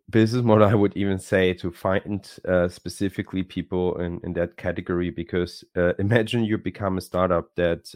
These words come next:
um, is, you know, getting outside of Eve Global, um, V C funding, and it starts hands-on shipping and don't participate at these hackathons anymore, that those are, like, less people that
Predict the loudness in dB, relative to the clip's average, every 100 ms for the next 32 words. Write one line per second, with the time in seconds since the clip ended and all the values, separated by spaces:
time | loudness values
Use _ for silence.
0 | -6 -4 -4 -4 -6 -6 -8 -20 _ _
1 | _ _ _ _ _ _ _ -6 -2 0
2 | -2 _ _ _ _ _ 2 4 4 0
3 | -4 -6 0 0 0 -4 -6 -8 -6 -2
4 | -2 -2 -6 -6 _ _ _ _ -4 -2
5 | -2 -4 -10 _ -8 -8 -4 -6 -4 -4
6 | -2 -2 -4 -4 -6 -4 -6 -6 -8 -4
7 | -4 -6 -4 -4 -2 -4 -4 -4 -2 -2
8 | -4 -8 -6 -4 -4 -4 -4 -6 -10 -8
9 | -8 -6 -8 -6 -6 -4 -4 -2 -4 -2
10 | -2 0 0 2 0 0 -2 -2 0 0
11 | 0 0 -2 -4